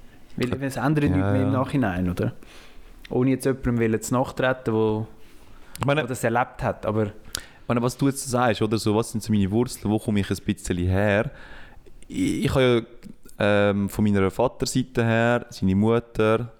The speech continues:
Speaker 2: Nonna, sie ist ja von Verona, oder?
Speaker 1: Mhm.
Speaker 2: Und wir haben es auch schon zwei, drei Mal probiert, gehabt, dass wir noch auf Verona gegangen sind und dort ein bisschen mit den Cousinen und Cousins, ähm, von ihnen geschwätzt haben, also von meinem Papi sozusagen.
Speaker 1: Mhm.
Speaker 2: Und das sind nachher halt auch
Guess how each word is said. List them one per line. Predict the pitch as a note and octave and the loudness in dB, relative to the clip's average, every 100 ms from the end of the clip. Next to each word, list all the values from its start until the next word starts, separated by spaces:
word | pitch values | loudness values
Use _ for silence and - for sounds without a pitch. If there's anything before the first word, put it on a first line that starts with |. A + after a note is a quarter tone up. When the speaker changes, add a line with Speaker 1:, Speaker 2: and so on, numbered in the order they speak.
| - | -6
Speaker 2:
Nonna, | F#2+ G#2 G#2+ G#2+ A2 A#2 - - - - | 0 2 2 2 0 -2 -12 -20 -20 -16
sie | - G2+ | 0 0
ist | G2 | 2
ja | |
von | F#2 | 0
Verona, | F#2 E2 D#2 D#2+ D#2+ | 2 2 2 0 0
oder? | E2+ A2 A3 - - | 0 2 0 -4 -10
Speaker 1:
Mhm. | A#2 G2+ D#3+ | -2 0 2
Speaker 2:
Und | C3 F2+ F2+ F2+ | 2 2 2 2
wir | G2+ | 0
haben | G#2 | 0
es | |
auch | B2+ | -2
schon | A#2+ | -2
zwei, | A2 A#2 | 0 0
drei | A#2 | 2
Mal | G#2+ | 0
probiert, | - G2+ G#2+ C#3 - | -2 -2 0 -2 -2
gehabt, | G#2+ A2+ | -2 0
dass | |
wir | A2+ | 0
noch | G#2 G2+ | 0 0
auf | F#2 | 0
Verona | F#2+ F#2 A#2 | 0 2 0
gegangen | B2+ - A2+ B2 | -2 -2 0 0
sind | A#2 A#2 E3 - - - - - | 2 2 0 -4 -10 -12 -12 -4
und | G#2+ | -2
dort | A#2+ | -2
ein | - | -2
bisschen | A2+ A2 | -2 -2
mit | G2+ | -4
den | G2+ | -4
Cousinen | B2+ A2 A2 G#2 | -2 0 0 0
und | F#2+ | 0
Cousins, | A2 G#2 G#2 G2 G#2 - - - - - - - | -2 0 0 0 0 -6 -12 -18 -18 -18 -18 -4
ähm, | F#2+ F#2 F2+ - | 0 0 0 -8
von | - G2 - - | -4 -4 -4 0
ihnen | G#2 D3 F3+ | 2 4 2
geschwätzt | - D3+ D3+ E3+ - | 0 0 0 -2 -2
haben, | D3+ F3+ | 0 2
also | C#3 G2+ | 0 2
von | G2 | 2
meinem | F#2 | 4
Papi | G2+ - - | 2 0 -2
sozusagen. | D#3+ D#3+ - D#3 E3 F3+ F#3 - | -2 -2 0 0 2 0 0 -6
Speaker 1:
Mhm. | G#2+ F#2+ A2+ | -6 0 0
Speaker 2:
Und | - G2 F#2+ - | 2 2 2 -2
das | - | -4
sind | G2 | -2
nachher | F#2+ F#2+ F#2+ | 0 0 0
halt | G2 G2+ | 0 0
auch | B2 | 0